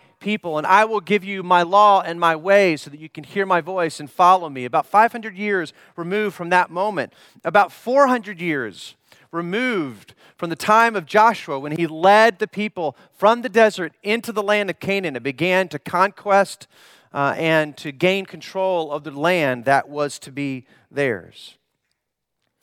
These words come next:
About fifty years removed from Israel's first king, King Saul. And of course, we know that King Saul was not a man after God's own heart in the same way that King David was, but he was a man much of,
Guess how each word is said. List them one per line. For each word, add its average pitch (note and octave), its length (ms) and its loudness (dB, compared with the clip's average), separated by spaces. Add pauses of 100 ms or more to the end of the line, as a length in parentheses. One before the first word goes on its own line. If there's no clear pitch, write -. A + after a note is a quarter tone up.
(400)
About F3 240 2
fifty A#3 360 -2
years F#3+ 440 0
removed E3 380 -6
from D#3 160 -10
Israel's E3 440 -6
first - 440 -6
king, E3 400 -6
King D3+ 260 -8
Saul. A#2 640 -2 (960)
And B2+ 80 -20
of - 40 -20
course, F3+ 240 -6
we G3+ 80 -2
know G3 160 4
that F3+ 80 0
King F#3+ 200 -8
Saul F#3+ 320 4
was D3+ 140 -6
not F3 260 4
a F3 60 -10
man F3 260 0
after E3+ 300 -2
God's E3 380 2
own D3 220 -10
heart E3 360 2
in C#3+ 60 -14
the C3+ 80 -12
same D#3 280 -6
way C#3+ 120 -2
that C3 160 -6
King C#3+ 240 -14
David D3 260 0
was, D#3 320 -2
but C3+ 160 -8
he D3 140 -10
was B2+ 160 -12
a - 180 -20
man D3+ 300 -4
much D#3+ 240 -4
of, C#3 120 -6